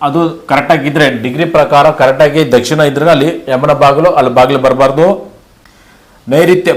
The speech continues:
ಪಶ್ಚಿಮ ಆಗಲಿ ದಕ್ಷಿಣ ನೈಋತ್ಯ ಆಗಲಿ, ಅಲ್ಲಿ ಬಾಗಿಲು ಇಟ್ಕೊಳ್ಳೇಬಾರದು, ನೈಋತ್ಯ ರಾಂಗು, ಇಲ್ಲಿ ಡೋರ್ ಇಟ್ಕೊಳ್ಳೇಬಾರದು.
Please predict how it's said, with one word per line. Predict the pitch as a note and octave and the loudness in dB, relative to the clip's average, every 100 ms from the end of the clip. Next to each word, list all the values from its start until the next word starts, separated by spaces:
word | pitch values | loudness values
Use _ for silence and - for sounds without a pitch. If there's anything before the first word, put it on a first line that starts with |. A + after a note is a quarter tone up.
| - | -2
ಪಶ್ಚಿಮ | - - F3+ E3+ | -4 -2 0 2
ಆಗಲಿ | E3 E3+ E3+ D3 C3+ | 2 0 -2 -4 -4
ದಕ್ಷಿಣ | C3 D#3 D3+ | -4 -2 0
ನೈಋತ್ಯ | C#3+ C#3 C#3 C3 | 0 -2 2 2
ಆಗಲಿ, | B2+ C3 E3 - - - - | 2 0 -2 -4 -16 -14 -4
ಅಲ್ಲಿ | C3+ D3+ B2 | -2 -2 2
ಬಾಗಿಲು | C#3 C#3+ | 0 0
ಇಟ್ಕೊಳ್ಳೇಬಾರದು, | C3 D3 C#3+ C#3 C3+ B2 A#2 A#2 - - C3 | -2 -2 0 2 2 0 -2 -6 -10 -10 -4
ನೈಋತ್ಯ | C#3+ D3 D#3 E3 B2+ | -4 -2 0 0 2
ರಾಂಗು, | C#3 C#3+ G2+ - - _ _ C3+ | 2 2 -4 -10 -18 _ _ -6
ಇಲ್ಲಿ | C#3 C3+ G#2+ | -2 -2 0
ಡೋರ್ | C3+ D3+ D3+ - - | 2 2 -2 -10 -18
ಇಟ್ಕೊಳ್ಳೇಬಾರದು. | D3 D3+ C#3+ C#3+ C3+ B2 A#2+ | -6 -2 0 0 2 0 0